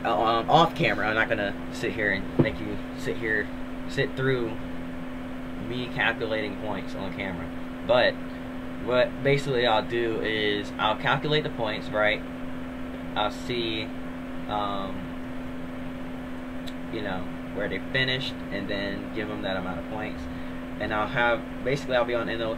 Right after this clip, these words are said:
N R two thousand three, uh, Weebly, 'cause they have a picture of their points there, of the two thousand three points standing, or points, what's it called?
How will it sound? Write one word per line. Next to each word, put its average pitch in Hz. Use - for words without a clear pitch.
N 120
R 117
two 123
thousand 120
three, 107
uh, 92
Weebly, 175
'cause -
they 104
have 107
a 98
picture 123
of 104
their 98
points 117
there, 139
of 117
the 104
two -
thousand 110
three 110
points -
standing, 127
or 107
points, 117
what's -
it -
called? -